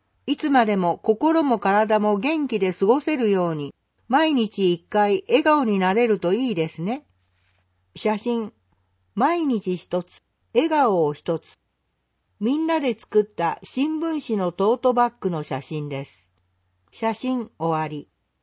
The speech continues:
正しい姿勢で、動いて笑って、いつまでも自分らしく。リハビリデイサービスくるみ。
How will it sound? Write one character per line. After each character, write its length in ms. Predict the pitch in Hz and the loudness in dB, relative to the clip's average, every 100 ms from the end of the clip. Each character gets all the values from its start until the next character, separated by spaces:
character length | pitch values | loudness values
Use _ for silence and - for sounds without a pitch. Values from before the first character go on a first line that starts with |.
| _ _ _ _ _ _ _ _ _ _ _ _ _ _ _ - | _ _ _ _ _ _ _ _ _ _ _ _ _ _ _ -6
正 340 | 226 277 320 | -2 0 0
し 240 | - 311 233 | 0 0 0
い 20 | |
姿 240 | - 175 | -4 -4
勢 240 | 190 180 180 | -2 -2 -2
で、 300 | 170 160 - _ _ - | -4 -4 -10 _ _ -2
動 360 | 202 208 339 | 0 4 2
い 100 | 302 | 2
て 160 | - 165 | 2 0
笑 300 | 151 151 156 | 2 0 -2
っ 40 | - | -4
て、 300 | - 143 - _ _ _ _ _ - | -4 -4 -6 _ _ _ _ _ -2
い 140 | 294 | -2
つ 160 | - 302 | 2 2
ま 180 | 269 208 | 4 2
で 140 | 185 | 0
も 120 | 165 | 0
自 200 | 151 160 | -2 0
分 260 | 185 214 202 | 2 2 0
ら 160 | 185 | -2
し 140 | 190 - | -4 -12
く。 160 | - _ _ _ _ _ _ _ _ _ _ _ _ _ _ _ - | -20 _ _ _ _ _ _ _ _ _ _ _ _ _ _ _ -2
リ 160 | 208 | -2
ハ 140 | 247 311 | 0 0
ビ 120 | 311 | 0
リ 160 | 302 269 | 0 0
デ 180 | 277 | 0
イ 80 | 285 | 0
サ 240 | - 269 226 | 2 0 2
ー 40 | |
ビ 160 | 175 170 | -2 -6
ス 180 | - - | -10 -4
く 160 | 175 | 2
る 160 | 185 185 | 4 2
み。 220 | 180 | 0